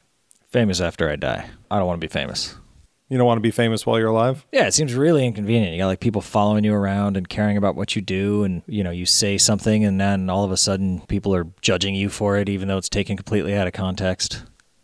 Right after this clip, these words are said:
Speaker 1: Screw
Speaker 2: Yeah.
Speaker 1: all that. Look back, 'cause, 'cause you're almost, you know, if you're famous after you die, you know, people very rarely go back and revisit all that shit and try and find all of your faults, 'cause I got plenty of 'em.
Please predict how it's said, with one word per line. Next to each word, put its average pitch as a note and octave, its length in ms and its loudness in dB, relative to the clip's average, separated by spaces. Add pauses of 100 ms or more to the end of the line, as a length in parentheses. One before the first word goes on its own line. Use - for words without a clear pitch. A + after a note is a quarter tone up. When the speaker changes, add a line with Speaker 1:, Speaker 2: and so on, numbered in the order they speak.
(340)
Speaker 1:
Screw A2+ 180 2
Speaker 2:
Yeah. - 40 4
Speaker 1:
all G2 120 2
that. D#2 200 -2 (200)
Look C3 240 0
back, D3+ 380 0 (240)
'cause, B2+ 200 2
'cause D#3 240 0
you're F#3 100 2
almost, F3 300 2
you F3 80 0
know, A#2+ 80 2
if G#2 80 -6
you're B2 80 0
famous D3+ 360 2
after C3 220 2
you A2 80 0
die, A2 220 4
you A2 120 2
know, G2+ 60 -6
people G#2+ 380 0 (100)
very C#3+ 560 0
rarely B2 300 4
go A2+ 100 2
back A2 220 2
and G#2+ 100 0
revisit G2+ 420 2
all F#2+ 120 2
that F#2 180 -2
shit - 340 -2
and E2 300 -8 (800)
try G#2 180 -2
and F2+ 180 -4
find G2 280 -2
all F2+ 140 2
of E2+ 80 -2 (160)
your F#2+ 100 -8
faults, - 520 -4 (260)
'cause - 120 -14
I A2+ 60 0
got - 140 -4
plenty F2 240 -6
of C#2+ 120 -10
'em. - 80 -14